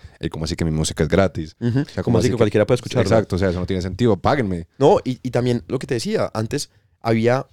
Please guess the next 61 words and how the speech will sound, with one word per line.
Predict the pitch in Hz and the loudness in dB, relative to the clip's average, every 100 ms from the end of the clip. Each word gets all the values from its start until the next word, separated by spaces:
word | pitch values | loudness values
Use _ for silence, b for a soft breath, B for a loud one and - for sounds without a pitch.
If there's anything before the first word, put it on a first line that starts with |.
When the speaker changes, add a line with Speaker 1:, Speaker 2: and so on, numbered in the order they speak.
| _ - | _ 0
Speaker 2:
algo | 143 139 147 | 0 2 -2
físico | 139 175 147 151 156 | -2 -6 -6 -4 -4
que | 120 | -4
tener. | 120 156 | -4 -4
Yo | 101 95 | -4 -2
poseo | 110 110 127 | -2 -2 -4
un | 127 | -4
C | 120 127 | -6 -6
D, | 120 135 131 | -4 -4 -4
yo | 104 - | -4 -4
poseo | 110 113 123 123 | -8 -4 -2 -2
un | 120 113 | -2 -4
vinilo, | 117 123 120 120 - b b | -4 -4 -2 -2 -4 b b
y | - | -4
luego | 104 98 107 | -2 0 0
pasó | 113 95 | 0 0
a | |
que, | - 113 - _ | -2 -6 -8 _
o | 92 | -8
sea, | 101 | -6
¿yo | 92 | -6
soy | 101 | -4
dueño | 113 117 | -2 -4
de | 90 | -4
qué? | 131 | -6
No | 113 | -6
soy | 110 | -8
dueño | 113 120 | -6 -6
de | |
nada, | 110 123 | -6 -8
de | 101 | -8
un | 104 | -10
Speaker 1:
Exacto. | 104 98 123 | -8 -6 -4
Speaker 2:
punto | 113 | -4
wap, | 107 135 - | -2 -2 -2
de | 104 | -10
un | 101 | -10
punto | - 123 113 | -10 -10 -8
M | 117 | -8
P | - | -4
tres. | 135 117 B B B B | -4 -4 B B B B
¿Cómo, | - 131 127 | 2 2 0
cómo, | 135 131 | -2 -2
cómo | - 135 | 0 0
es | 147 | 0
ese | 151 | -2
cambio, | - 151 143 147 151 B B _ | -2 -2 0 -2 -4 B B _
o | 110 | -4
qué, | - 113 101 | 0 0 0
qué | - | -4
conoces | 127 127 135 | -2 0 0
de | 131 | 0
ese | 135 | -2
cambio | - 139 127 127 127 120 | -2 -4 -2 0 0 -2
en | 107 | -4
los | 98 | -2
dos | 95 87 | -4 -4
mil | 107 107 104 | -4 -4 -4
hacia | 117 120 101 | -4 -4 -2
la | 90 | -2
digitalización? | 90 87 90 90 113 98 | -4 -8 -8 -6 -8 -8